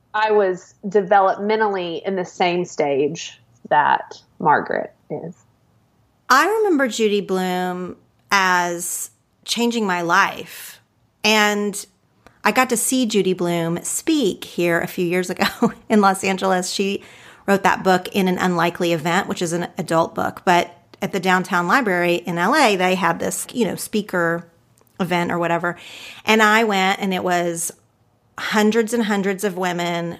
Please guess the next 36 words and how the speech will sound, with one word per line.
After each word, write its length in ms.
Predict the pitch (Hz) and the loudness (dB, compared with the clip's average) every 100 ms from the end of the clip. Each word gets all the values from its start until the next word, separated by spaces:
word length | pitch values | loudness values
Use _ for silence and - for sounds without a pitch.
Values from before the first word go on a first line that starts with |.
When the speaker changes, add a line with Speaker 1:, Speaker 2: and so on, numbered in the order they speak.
| - | -8
Speaker 2:
roughly 460 | 170 190 185 220 202 | 2 2 4 2 4
our 200 | 185 185 | 6 6
age, 420 | 170 165 170 - | 4 2 0 2
like, 140 | 240 | 2
within 260 | 254 247 262 | 2 4 6
a 80 | 240 | 4
decade, 540 | - 151 - - - | 2 -2 -2 -2 0
ages 240 | 190 185 185 | 0 0 -2
thirty-five 400 | 202 190 190 175 | 0 0 2 0
to 60 | |
forty-five, 520 | 180 - 185 - - - | -2 -6 -6 -2 -4 -4
let's 200 | 170 - | -8 -8
say, 320 | - - 185 - - - - - | -6 -6 -8 -14 -20 -20 -20 0
all 240 | 185 190 | 4 6
in 100 | 240 | 6
this 200 | 254 247 | 4 2
room. 280 | 202 190 185 | -2 -2 -2
It 80 | - | -4
was 140 | 190 | -2
literally 300 | 196 185 196 - | 2 2 2 2
all 200 | 185 180 | 4 4
women. 200 | 175 175 | 4 -2
I 60 | 170 | -4
can't 220 | - - | -6 -8
remember 160 | 180 170 | -6 -4
if 80 | |
there 100 | 170 | -4
was 120 | 165 165 | -4 -4
any 140 | 165 | -6
men 220 | 170 160 | -4 -4
there, 300 | 160 151 - - | -6 -6 -8 -6
to 120 | 190 | -6
see 200 | - 185 | -4 -2
Judy 200 | 196 202 | 0 0
Blume 240 | 214 220 | 0 0
speak. 500 | 226 - 160 156 - | -2 -4 -6 -6 -12